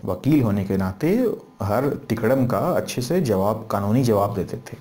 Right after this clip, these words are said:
कांग्रेस के लोग। ठीक, अच्छा, उन्नीस सौ पाँच में क्या हुआ कि, अ, ब्रिटिश ने भारतीय समाज को, शुरू से इनका नियत था डिवाइड करो, रूल करो, आप जानते हैं।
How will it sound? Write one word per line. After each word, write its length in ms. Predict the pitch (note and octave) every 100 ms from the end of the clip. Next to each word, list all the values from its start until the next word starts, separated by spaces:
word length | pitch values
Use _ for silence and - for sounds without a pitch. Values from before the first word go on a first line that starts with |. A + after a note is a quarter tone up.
| - - - - - - - -
कांग्रेस 380 | F#2+ G2 F2
के 120 | - D#2
लोग। 180 | C#2 - -
ठीक, 260 | - C#3+ - - - - _ - - - - -
अच्छा, 360 | - - - - - - _ _ _ _ _ _ _ - - - - -
उन्नीस 320 | B2 D3 F#3
सौ 80 | A3
पाँच 600 | - - G2+ A#2+ F3 -
में 160 | G#2 F#2+
क्या 140 | G2
हुआ 280 | F#2 G#2 C3
कि, 440 | F#3+ - F#3 F3+ -
अ, 280 | - G#2 - - - - - - _ - B2+
ब्रिटिश 520 | A2 G2 D3+ D#3+ -
ने 480 | F#2+ F#2 B2 F#3+ F#3+ - -
भारतीय 540 | A2+ G#2+ G2 G2+ C3
समाज 460 | - - F#2+ F#2 F#2+
को, 380 | - E3 F#3+ - - -
शुरू 300 | - C3 D3
से 180 | D#3
इनका 200 | D3 C#3+
नियत 360 | C#3+ A#2 A2+ G#2+ D3+
था 60 |
डिवाइड 400 | D3 A2 G#2 A2
करो, 240 | A2 G#2+ G#2
रूल 240 | G2 G2+
करो, 220 | G2 B2+
आप 220 | E3+ G#2
जानते 360 | G#2 F#2+ G2 G#2+
हैं। 420 | F#2 E3+ - -